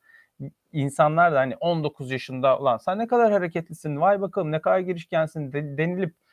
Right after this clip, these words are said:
veya hani iyi bir fikri olduğunda "Hemen gel seni müdür yaparım" olmuyor. Ya da bir birimin önüne, üstüne koyalım olmuyor. Bir beş yıl geçmesi lazım, bir on yıl geçmesi lazım gerekiyor.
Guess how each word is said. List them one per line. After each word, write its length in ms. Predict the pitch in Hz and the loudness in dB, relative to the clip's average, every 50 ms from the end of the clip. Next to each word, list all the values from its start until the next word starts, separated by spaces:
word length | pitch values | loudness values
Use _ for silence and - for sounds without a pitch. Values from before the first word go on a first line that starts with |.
| _ _ _ - | _ _ _ 2
veya 200 | - 147 151 151 | 4 6 8 8
hani 200 | 147 151 147 135 | 6 4 2 -2
iyi 260 | 120 143 147 165 165 | -6 -6 -6 -4 -2
bir 140 | 160 156 151 | -2 -4 -4
fikri 280 | - - _ - 160 170 | -6 -10 _ -6 -2 0
olduğunda 500 | 165 160 156 151 165 170 165 147 131 127 | 0 0 0 -2 -2 2 4 4 4 4
"Hemen 320 | 151 147 151 151 151 147 143 | 4 4 6 4 4 6 6
gel 160 | 147 147 143 | 6 6 4
seni 240 | - - 139 135 139 | 4 0 -4 -4 -4
müdür 240 | 139 135 143 147 | -4 -4 -4 -2
yaparım" 360 | 139 131 - - 131 196 247 285 | -4 -4 -2 -4 -6 -4 -4 -2
olmuyor. 420 | 269 226 190 165 135 120 117 113 | -2 -2 -2 -2 -2 -2 -2 -2
Ya 160 | 120 123 117 | -2 -4 -4
da 120 | 127 120 123 | -4 -4 -4
bir 240 | 127 123 123 - _ _ _ _ _ _ - | -4 -4 -6 -6 _ _ _ _ _ _ -2
birimin 400 | 147 139 139 135 135 131 - - | -2 0 0 -2 -2 -4 -6 -6
önüne, 400 | - 127 127 123 123 123 120 117 - | -6 -4 -4 -2 0 0 0 0 -2
üstüne 380 | 123 - - - 123 123 120 - | -6 -14 -12 -8 -6 -6 -4 -2
koyalım 320 | - 127 117 127 170 190 | 0 0 0 0 0 0
olmuyor. 400 | 175 156 143 131 120 113 117 127 | -2 -2 -2 -2 -2 -2 -2 -4
Bir 160 | 151 156 151 | -6 -2 2
beş 280 | 170 185 185 165 - 180 | 4 4 4 2 0 -2
yıl 140 | 180 180 165 | 0 0 0
geçmesi 460 | 170 165 160 - 165 156 - 160 143 | 0 -2 -2 -4 -8 -8 -4 0 4
lazım, 340 | 135 123 120 110 110 117 120 | 4 4 4 2 -2 -8 -8
bir 120 | 135 - | -8 -4
on 220 | - - 156 160 156 | -2 0 0 2 0
yıl 240 | 151 147 151 147 143 | 0 -2 -2 -2 -2
geçmesi 440 | 147 143 139 - - 143 - - 143 | -2 -2 -2 -4 -12 -14 -8 -2 2
lazım 340 | 131 120 113 107 107 110 104 | 4 4 4 2 -2 -10 -8
gerekiyor. 480 | 107 101 104 104 - - 131 156 175 | -8 -8 -10 -10 -8 -4 -4 -4 -4